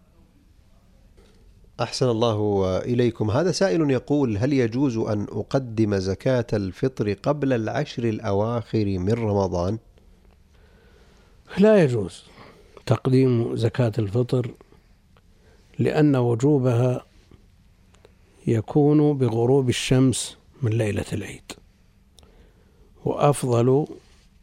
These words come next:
Speaker 2: وقت لإخراجها ق-، مع الخ-،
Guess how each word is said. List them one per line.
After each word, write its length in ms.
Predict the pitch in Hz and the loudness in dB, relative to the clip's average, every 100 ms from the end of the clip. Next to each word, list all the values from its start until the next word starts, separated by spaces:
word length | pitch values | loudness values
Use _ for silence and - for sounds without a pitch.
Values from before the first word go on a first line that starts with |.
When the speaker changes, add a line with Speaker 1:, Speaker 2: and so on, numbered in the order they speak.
| _ _ _ _ _ _ _ | _ _ _ _ _ _ _
Speaker 2:
وقت 340 | 139 139 - | 0 0 -2
لإخراجها 1120 | 113 107 113 117 120 120 131 131 127 143 139 - - _ _ _ _ _ _ _ - _ _ _ _ - | -2 -2 -4 -6 -2 0 0 0 2 2 -2 -6 -20 _ _ _ _ _ _ _ -20 _ _ _ _ -2
ق-، 180 | 135 | 0
مع 260 | 131 127 110 | 2 0 0
الخ-، 260 | 113 - | -2 -4